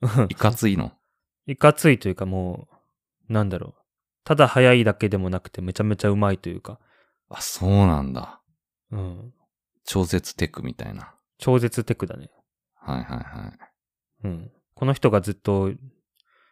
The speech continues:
Speaker 1: 世界一うまい人だと思ってた。<laughs>
Speaker 2: あのー、それで思い出したけどさ、あの、
Speaker 1: うん。
Speaker 2: Spotifyであのバンド聞けないんだよね。トゥール。
Speaker 1: トゥール聞けないんだっけ？
Speaker 2: トゥールがないんだよ。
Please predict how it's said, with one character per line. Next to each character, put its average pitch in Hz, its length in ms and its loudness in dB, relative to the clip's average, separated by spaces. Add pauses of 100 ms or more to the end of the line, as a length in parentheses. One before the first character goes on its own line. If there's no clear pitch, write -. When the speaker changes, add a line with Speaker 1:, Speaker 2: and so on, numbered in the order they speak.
Speaker 1:
世 - 140 -4
界 107 160 4
一 - 140 -6
う 98 40 -2
ま 101 160 2
い 92 60 -2 (260)
人 - 200 -4
だ 90 100 -6
と 92 100 -12
思 87 100 -8
っ 85 40 -10
て - 100 -18
た。 - 160 -20 (480)
<laughs> - 1500 -6
Speaker 2:
あ 69 180 -10
の 71 360 -6
ー、 - 20 -8
そ - 180 -4
れ 135 80 0
で 151 120 0
思 147 180 4
い - 20 2
出 135 120 2
し - 60 -10
た 101 100 2
け - 100 -6
ど 58 120 -4
さ、 62 460 -4 (260)
あ - 200 -10
の、 117 80 -6
Speaker 1:
う - 20 -4
ん。 - 40 -4
Speaker 2:
Spotify 92 640 2
で 64 80 -2
あ 78 100 -6
の 156 160 6
バ 190 120 8
ン 202 60 8
ド 202 80 6
聞 - 160 -6
け 196 140 8
な 196 100 8
い 190 40 8
ん 151 60 8
だ 80 80 4
よ 64 120 -2
ね。 - 320 -14 (220)
ト 120 100 2
ゥ 143 160 8
ー - 20 6
ル。 135 280 4 (600)
Speaker 1:
ト 254 120 0
ゥ 254 80 4
ー - 20 2
ル 240 140 2
聞 - 100 -18
け 240 100 4
な 226 120 6
い 156 40 4
ん 120 40 0
だ 92 80 -6
っ - 20 -8
け？ - 280 -18 (440)
Speaker 2:
ト - 120 -10
ゥ 196 240 8
ー - 20 8
ル 190 120 10
が 175 120 10
な 156 240 8
い 170 100 10
ん 101 180 8
だ 73 160 2
よ。 58 460 -8